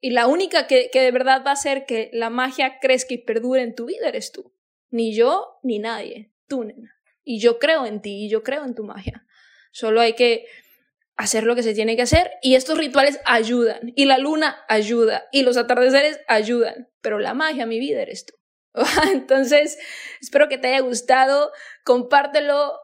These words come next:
este, con tu persona favorita, así como Serra y yo lo hicimos. Lo pueden hacer juntas.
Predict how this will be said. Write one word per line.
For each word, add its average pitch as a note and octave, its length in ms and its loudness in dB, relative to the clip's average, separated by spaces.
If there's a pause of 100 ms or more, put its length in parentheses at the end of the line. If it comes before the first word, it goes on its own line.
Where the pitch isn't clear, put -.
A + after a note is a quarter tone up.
(200)
este, A3+ 400 0
con A3+ 140 -4
tu A3 80 -18
persona B3+ 320 -10
favorita, C4 420 0
así B3 380 -6
como B3+ 320 -4
Serra A3+ 260 -2
y A#3+ 80 -2
yo A#3 100 0
lo A#3+ 80 -4
hicimos. E4 380 -2
Lo A#3 180 -8
pueden B3 240 -2
hacer A3 220 -4
juntas. F#4+ 680 -2